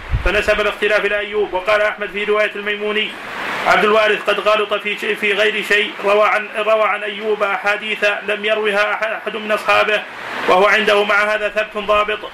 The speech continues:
وقال الأثرم عن، عن أحمد: "جرير بن حازم يروي عن أيوب عجائب".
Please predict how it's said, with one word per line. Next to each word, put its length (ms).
وقال 320
الأثرم 600
عن، 220
عن 280
أحمد: 340
"جرير 300
بن 140
حازم 400
يروي 460
عن 160
أيوب 380
عجائب". 540